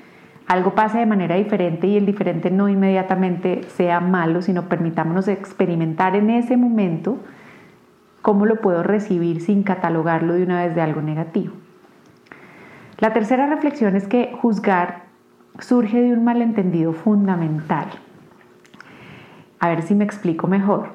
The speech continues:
Nuestro juicio sobre los demás surge de la falsa creencia de que nuestra naturaleza o nosotros somos mejores o superiores a ellos. ¡Wow! Y sí, este incomoda mucho uno decir, "Oh, sí, yo juzgo porque me creo mejor".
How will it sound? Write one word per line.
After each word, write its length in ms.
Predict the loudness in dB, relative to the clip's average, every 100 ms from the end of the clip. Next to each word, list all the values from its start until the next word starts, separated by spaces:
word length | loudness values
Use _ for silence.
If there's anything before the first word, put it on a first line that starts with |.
| -4
Nuestro 420 | 0 0 2 0
juicio 460 | 0 0 0 0 -2
sobre 260 | 0 0 0
los 180 | 0
demás 640 | 0 0 0 -2 -6 -18 -20 -20 -20 -20 -20
surge 680 | -20 -2 0 2 0 -4 -4 -4
de 180 | -2 0
la 160 | 0 -2 -2
falsa 400 | 0 0 -2 -4
creencia 640 | -2 0 2 0 0 -2 -4 -8 -20 _ _ _ _ _ _ _ _
de 180 | -2 0
que 120 | 2
nuestra 380 | 2 0 0 -2
naturaleza 1040 | -2 -2 -2 0 0 -2 -2 -2 -4 -8 -20 _ _ _ _ _ _
o 200 | 0 0
nosotros 640 | 0 0 0 0 0 -2 0
somos 580 | -2 0 -2 -4 -6
mejores 640 | -2 0 -2 0 2 2 2
o 60 | 0
superiores 680 | -2 -2 -2 -2 -2 -4 -4
a 100 | -6
ellos. 460 | -6 -10 -20 -20 _ -4
¡Wow! 420 | -2 -2 -4 -10 -16 -20 -20 -20 -20 -18 -18 -8 -2
Y 100 | 0
sí, 340 | 2 0 0
este 240 | 0 2 2
incomoda 540 | 2 2 2 2 2
mucho 280 | 2 0 0
uno 120 | 0
decir, 260 | 2 2 2
"Oh, 120 | 0
sí, 200 | 0 0
yo 120 | 0
juzgo 280 | 0 2 2
porque 200 | 0 0
me 140 | 0
creo 180 | 0 -2
mejor". 460 | -2 0 0 0